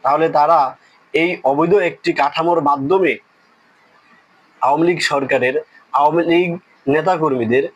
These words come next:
আওয়ামী লীগের শেখ হাসিনার বিচার করার জন্য আজকে আনুষ্ঠানিকভাবে চার্জশিট দাখিল করতে যাচ্ছে আন-, আন্তর্জাতিক অপরাধ ট্রাইব্যুনাল,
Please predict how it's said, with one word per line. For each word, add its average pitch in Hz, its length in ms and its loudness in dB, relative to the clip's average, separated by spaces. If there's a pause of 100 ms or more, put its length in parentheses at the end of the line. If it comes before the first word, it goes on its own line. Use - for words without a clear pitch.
(220)
আওয়ামী 151 280 2
লীগের 170 220 2 (220)
শেখ 160 260 -2
হাসিনার 160 380 0 (260)
বিচার 143 300 0
করার 147 280 -2
জন্য 139 200 2
আজকে 135 240 -2
আনুষ্ঠানিকভাবে 139 640 -2
চার্জশিট 135 360 -2
দাখিল 127 260 -2
করতে 127 280 -4
যাচ্ছে 127 300 -2 (1200)
আন-, 139 260 -4 (300)
আন্তর্জাতিক 143 580 -2
অপরাধ 135 320 -2
ট্রাইব্যুনাল, 135 500 0